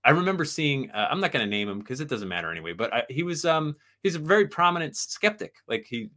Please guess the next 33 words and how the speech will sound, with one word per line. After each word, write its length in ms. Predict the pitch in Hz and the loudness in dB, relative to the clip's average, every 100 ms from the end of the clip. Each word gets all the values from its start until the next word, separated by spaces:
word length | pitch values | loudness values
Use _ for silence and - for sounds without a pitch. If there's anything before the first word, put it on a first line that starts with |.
| - | -16
skeptic 460 | - 156 151 156 | -2 0 0 -4
community. 460 | - 143 143 139 135 | -2 0 2 0 0
He's 260 | 120 110 - | -2 -4 -4
written 280 | 127 131 | -4 -2
books 320 | 113 127 - 107 | 0 -2 -2 -10
and 200 | 92 87 _ _ | -10 -12 _ _
published 300 | 143 139 135 | -2 0 0
articles 460 | 120 117 120 113 101 | 0 0 -2 -4 -4
and 120 | 90 | -6
gives 320 | 120 117 - _ | -8 -8 -16 _
talks 460 | - 120 123 - 104 | 2 4 4 -2 -10
and 160 | 92 - _ _ - | -10 -14 _ _ 0
ted 220 | 127 120 | 2 4
Talks 300 | 127 120 - | 2 2 2
and 100 | 196 | 0
all 100 | 240 | 2
that 160 | 95 - | 0 -2
stuff. 340 | 104 - - _ _ _ - | -10 -14 -18 _ _ _ -2
And 80 | 139 | 0
I 40 | |
saw 180 | 143 226 | 2 2
him 60 | 220 | 0
speak 320 | 214 131 127 | 0 0 0
and 60 | 147 | 0
he 60 | |
was 100 | 202 | -6
great, 420 | - 247 254 170 - | -2 2 4 2 -2
really 280 | 180 269 240 | -2 0 0
great 260 | 220 214 | 0 0
speaker. 480 | 214 214 214 190 - _ _ _ - | 0 -4 -4 -4 -6 _ _ _ 0
And 120 | 175 | 2
he 80 | 156 | 2
said, 400 | - 180 160 | 2 2 2